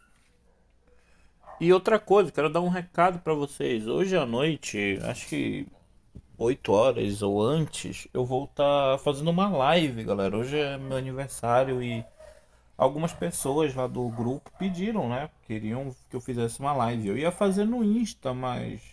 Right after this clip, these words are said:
a maioria não me segue no Insta. Então eu decidi fazer no YouTube mesmo, né? Pra gente trocar uma ideia, conversar. Vou ver se vai ter algum bolinho e aí vocês vão poder ver tudo isso, tá?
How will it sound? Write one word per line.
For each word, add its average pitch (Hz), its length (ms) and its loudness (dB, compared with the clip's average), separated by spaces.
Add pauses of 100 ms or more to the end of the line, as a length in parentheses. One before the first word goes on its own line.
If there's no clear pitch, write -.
(160)
a 131 80 -8
maioria 175 420 -2
não 175 140 -2
me 190 120 0
segue 151 380 -4
no 190 180 -2
Insta. 151 300 -6
Então 143 240 -8
eu 151 60 -4
decidi 185 280 -4
fazer 208 260 -4
no 220 100 -2
YouTube 202 440 -2
mesmo, 151 320 -8 (880)
né? 143 200 -2
Pra 220 160 -4
gente 226 180 -2
trocar 214 240 0
uma 208 180 4
ideia, 147 420 -2
conversar. 127 760 -4 (560)
Vou 139 180 -6
ver 135 140 0
se 135 120 -4
vai 123 420 -2
ter 117 80 -4
algum 117 260 -2
bolinho 113 840 -2
e 107 80 -2
aí 107 140 -2
vocês 117 300 -8
vão 120 160 -6
poder 135 380 -4
ver 117 320 -4
tudo 104 320 -6
isso, 117 240 -10
tá? 120 320 -6